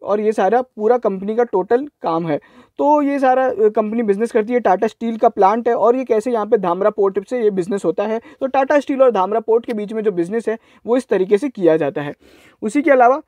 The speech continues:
कंपनी यहाँ पे अगर आप देखोगे न, प्राइवेट ट्रांसपोर्ट यूटिलिटी है और ये कैसे काम करती है, ये इनका लैंड बैंक है।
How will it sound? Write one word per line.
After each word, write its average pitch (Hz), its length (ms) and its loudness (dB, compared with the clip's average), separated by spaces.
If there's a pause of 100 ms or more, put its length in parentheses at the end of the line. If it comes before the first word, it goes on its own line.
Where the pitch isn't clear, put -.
(140)
कंपनी 233 320 -2
यहाँ 240 140 2
पे 247 140 4
अगर 208 220 0
आप 220 100 2
देखोगे 247 380 0 (760)
न, 185 200 -2
प्राइवेट 202 380 4
ट्रांसपोर्ट 214 420 -2
यूटिलिटी 208 460 -2
है 220 120 -2 (260)
और 165 100 2
ये 170 60 2
कैसे 180 280 0
काम 202 280 0
करती 233 280 0
है, 247 140 2
ये 214 100 0
इनका 226 180 2
लैंड 185 320 2
बैंक 233 340 0
है। 254 80 2